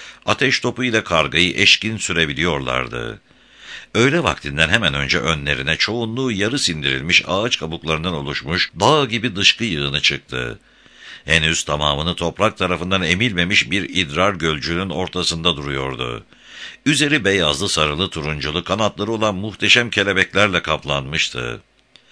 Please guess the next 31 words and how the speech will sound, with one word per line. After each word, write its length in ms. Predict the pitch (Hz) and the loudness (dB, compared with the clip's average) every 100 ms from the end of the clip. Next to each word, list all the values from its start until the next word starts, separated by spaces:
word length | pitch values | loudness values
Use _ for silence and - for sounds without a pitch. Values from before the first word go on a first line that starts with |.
| - - - - | -20 -18 -18 -2
Bakkat 380 | - 170 170 - | 2 2 0 -2
atından 380 | 113 87 82 82 | -2 0 2 2
indi 340 | 71 65 76 | 0 0 0
ve 120 | 82 | 2
ısısını 400 | 69 113 110 117 | 0 -2 -2 -2
ölçmek 400 | 98 101 - 123 | 0 0 0 0
için 180 | 104 110 | 2 2
ayak 340 | 80 85 101 | 4 4 2
parmağını 460 | - 76 71 73 76 | 0 0 2 0 0
yumuşak 540 | 80 107 113 113 82 | -4 -2 2 0 0
dışkı 260 | 98 95 131 | 0 0 0
yığınının 560 | 127 78 76 71 85 95 | -2 -2 -2 -4 -4 -2
içine 340 | 78 78 80 | 0 2 0
soktu. 600 | - 69 - - 62 57 - _ - - - - | 0 -4 -6 -8 -6 -8 -14 _ -20 -16 -16 -2
Kelebekler 680 | 131 165 170 156 151 135 92 | 2 4 2 0 2 2 4
rengarenk 680 | 131 98 67 64 78 67 | 4 4 2 4 2 0
bir 200 | 90 95 | -2 -2
bulut 220 | 92 139 113 | -2 -2 2
halinde 320 | 101 104 101 | 2 2 2
havalandı. 720 | 76 73 67 67 64 60 107 _ _ _ _ _ - | 2 2 0 -4 -4 -6 -8 _ _ _ _ _ 2
"Hala 360 | 82 78 87 | 4 8 6
sıcak," 360 | 85 98 131 135 | 6 4 2 2
dedi 220 | 101 76 | -2 0
Bakkat. 380 | 71 - 67 64 - 60 | -2 -2 -6 -6 -8 0
Jim'e 280 | 101 120 | 2 2
bakıp 240 | 107 123 113 | 0 -2 -2
sırıttı. 540 | 120 117 - 76 67 - - - - | -2 -2 -4 -4 -4 -6 -20 -20 -4
"O 120 | - | 0
kadar 260 | 131 113 | 2 2
yakınımızda 680 | 92 87 95 90 85 73 92 | 4 2 2 -2 -2 2 2
ki 240 | - 85 | 2 0